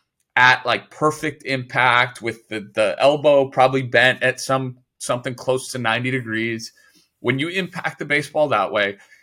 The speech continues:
it's probably the closest thing we, we experience to perfect.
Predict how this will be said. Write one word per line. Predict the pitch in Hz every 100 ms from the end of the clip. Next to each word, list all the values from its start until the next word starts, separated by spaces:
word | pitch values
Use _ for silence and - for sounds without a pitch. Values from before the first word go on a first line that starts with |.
| _
it's | 120 -
probably | - 131 131 131 131 113 123 110 113 _ _ _ _ _ _ _ _ _
the | -
closest | - - 147 147 147 135 -
thing | 120 117 110
we, | 113 110 87 -
we | 110 104 101 95 -
experience | 107 - 104 98 92 -
to | -
perfect. | - 196 - - - _